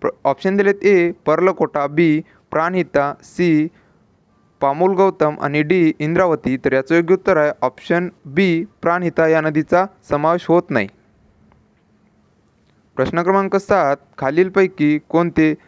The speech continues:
तृणधान्य आहे? ऑप्शन दिलेत ए मका, बी तांदूळ, सी नाचणी आणि डी वरीलपैकी सर्व.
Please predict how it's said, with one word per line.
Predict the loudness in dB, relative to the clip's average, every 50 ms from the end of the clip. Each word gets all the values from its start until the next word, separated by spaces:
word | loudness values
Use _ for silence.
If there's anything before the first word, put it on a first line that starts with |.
| _ _ -4 -2
तृणधान्य | -2 0 2 0 2 0 0 0 0 0 2
आहे? | 2 2 2 0 -2 -4 -6 -6 -6
ऑप्शन | -6 -4 -4 -4 -2 0
दिलेत | 0 0 0 0 2 2
ए | 2 4 4 2
मका, | 0 0 -4 -4 -2 -2 -2 -2 -2 -6 -10 _ _ _ _ _ _ _ -6
बी | -2 0 2 2 2 2 0 -2 _ -4
तांदूळ, | -4 -4 -2 0 0 0 0 0 -4 -8 _ _
सी | -18 -8 -4 -2 0 0 0
नाचणी | -2 -2 -4 -4 -4 -4 -4 -4 -4 -6 -8 -6 -6
आणि | -4 -4 -2 -4
डी | -2 0 0 0 0 0 -2
वरीलपैकी | -2 -2 0 0 -2 0 0 -2 -2 -2 -4 -4
सर्व. | -2 0 2 2 4 2 2